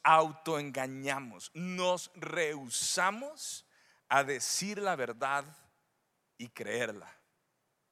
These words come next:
Y empezamos una serie de mentiras. Y esta mentira me lleva a otra mentira.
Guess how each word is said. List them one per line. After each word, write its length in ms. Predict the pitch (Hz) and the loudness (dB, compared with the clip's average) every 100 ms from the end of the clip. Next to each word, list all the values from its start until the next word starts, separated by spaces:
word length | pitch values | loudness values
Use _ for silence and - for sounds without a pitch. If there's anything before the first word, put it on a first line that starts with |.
| _ _ _ - - | _ _ _ -20 -6
Y 80 | - | -2
empezamos 500 | 151 143 160 170 147 | 0 0 0 0 -2
una 140 | 156 151 | -2 -2
serie 380 | - 170 139 | 0 0 -2
de 80 | 123 | -2
mentiras. 680 | 113 110 139 117 - - - _ _ _ _ - | -4 -8 -10 -12 -12 -14 -16 _ _ _ _ -2
Y 80 | |
esta 220 | 151 151 160 | 0 2 0
mentira 560 | 139 120 - 214 233 | 0 -4 -8 -6 -6
me 180 | 175 127 | -6 -6
lleva 260 | 131 127 110 | 0 0 0
a 60 | |
otra 240 | 135 135 117 | -2 -4 -8
mentira. 560 | 110 107 175 220 220 | -8 -12 -12 -12 -14